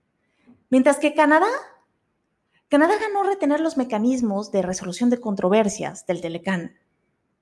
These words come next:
Y esto implica que el, todas las controversias van a ser resueltas por un panel multilateral de expertos en lugar de en una corte de Estados Unidos. Pero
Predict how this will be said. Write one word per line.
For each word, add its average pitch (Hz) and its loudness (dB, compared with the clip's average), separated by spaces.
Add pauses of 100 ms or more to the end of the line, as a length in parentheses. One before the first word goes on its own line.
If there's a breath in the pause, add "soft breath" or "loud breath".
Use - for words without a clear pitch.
(500)
Y 226 2
esto 247 2
implica 285 0
que 202 -2
el, 185 -10 (280)
todas 269 4
las 262 -2
controversias 254 0
van 240 4
a 233 2
ser 233 0
resueltas 233 0 (340 soft breath)
por 208 4
un 214 6
panel 247 6
multilateral 247 4
de 220 0
expertos 208 -4
en 190 -6
lugar 175 -2
de 202 -2
en 202 -6
una 202 -2
corte 202 0
de 175 0
Estados 175 -6
Unidos. 196 -4 (120)
Pero 392 6